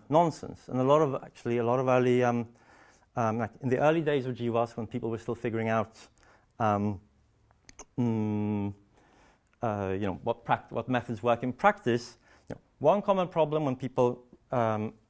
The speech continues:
when, when there were, um, claims that subsequently turned out not to be correct,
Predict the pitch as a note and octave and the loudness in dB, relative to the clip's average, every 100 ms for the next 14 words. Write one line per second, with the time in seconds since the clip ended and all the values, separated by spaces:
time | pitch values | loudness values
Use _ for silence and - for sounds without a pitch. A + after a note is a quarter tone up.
0 | _ F3+ - A#2 A#2 - - - _ A#2+ | _ -18 -8 -6 -6 -14 -20 -20 _ -8
1 | A2+ A2+ G#2+ A2 G#2+ G#2+ G2+ F#2+ _ _ | -4 -2 -2 0 0 -2 -4 -10 _ _
2 | _ _ - D#3 D#3 D3 B2+ - A#2+ - | _ _ -2 0 2 -2 -8 -6 -6 -4
3 | A#2+ A2 G#2+ - A2 G#2+ A2 G#2+ _ G#2+ | -8 -10 -10 -6 -2 -2 -2 -10 _ -10
4 | G#2 F3+ E3 | -6 0 0